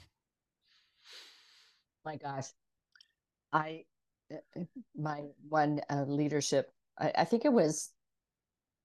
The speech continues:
management school, not supervisor school, but it was three weeks away from home. And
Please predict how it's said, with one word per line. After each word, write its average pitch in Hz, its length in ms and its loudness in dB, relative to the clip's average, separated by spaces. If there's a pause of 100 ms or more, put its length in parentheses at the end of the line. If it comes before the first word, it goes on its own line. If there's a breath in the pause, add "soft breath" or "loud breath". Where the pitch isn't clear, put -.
(320)
management 156 640 2
school, 131 260 2
not 135 220 2 (140)
supervisor 139 680 0
school, 127 480 -2
but 143 100 0
it 139 100 -2
was - 180 -2
three 170 260 2
weeks 147 320 2
away 143 200 2
from 151 180 -4
home. 127 240 -2 (1700)
And 143 440 2